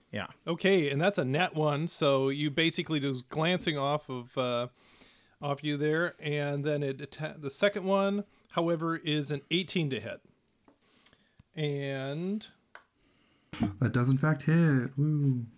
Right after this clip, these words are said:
Speaker 2: does, um, five points of damage, piercing damage, and six points of fire damage. So it got you really good again. What are you at?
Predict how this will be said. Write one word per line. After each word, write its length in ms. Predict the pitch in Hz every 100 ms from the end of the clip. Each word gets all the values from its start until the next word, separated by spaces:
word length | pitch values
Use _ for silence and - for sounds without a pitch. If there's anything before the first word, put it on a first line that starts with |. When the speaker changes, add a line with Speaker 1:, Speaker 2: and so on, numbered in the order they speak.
| - _ _ _ _ _ _ _ _ -
Speaker 2:
does, 580 | 139 165 160 156 151 - 156
um, 280 | 143 139
five 400 | 131 - 190 214
points 300 | - 208 196
of 100 | 175
damage, 460 | 156 170 185 175 -
piercing 380 | 220 208 226 208
damage, 500 | 196 196 226 247 - _ - _ _ _ _
and 440 | 160 160 156 151
six 320 | - - 262 -
points 560 | - 180 175 196 - -
of 400 | 147 143 139 139
fire 540 | - - 185 226 165
damage. 400 | 131 123 107 104
So 160 | - 147
it 80 | 143
got 260 | 175 175
you 280 | 165 147 135 -
really 300 | 147 190 165
good 180 | 170
again. 380 | 151 127 156 107
What 100 | 123
are 40 | 190
you 80 | 139
at? 280 | 139 104